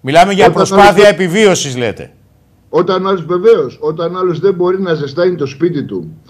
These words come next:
Speaker 2: γιατί η ενεργειακή φτώχεια ξεπερνάει το τριάντα τοις εκατό των λαϊκών στρωμάτων, όταν άλλος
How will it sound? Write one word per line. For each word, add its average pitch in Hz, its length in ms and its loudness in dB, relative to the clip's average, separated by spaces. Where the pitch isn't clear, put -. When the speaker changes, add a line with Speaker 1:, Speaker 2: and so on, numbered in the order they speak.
Speaker 2:
γιατί 135 300 0
η 151 40 0
ενεργειακή 139 560 0
φτώχεια 180 240 4
ξεπερνάει 160 520 -4
το 180 140 0
τριάντα 143 280 0
τοις 127 100 -2
εκατό 123 280 -2
των 123 180 -2
λαϊκών 120 320 0
στρωμάτων, 127 680 -4
όταν 180 380 2
άλλος 185 420 2